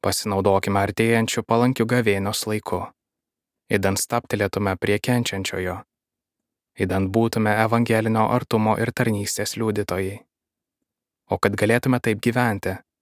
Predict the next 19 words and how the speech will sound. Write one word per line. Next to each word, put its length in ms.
mums 260
be 80
galo 320
reikia 320
pasisemti 720
stiprybės 720
iš 160
maldos, 540
iš 220
Dievo 320
žodžio, 480
kuris 240
mus 180
pakelia, 520
pastato 480
ant 240
kojų 400
ir 100
kviečia 540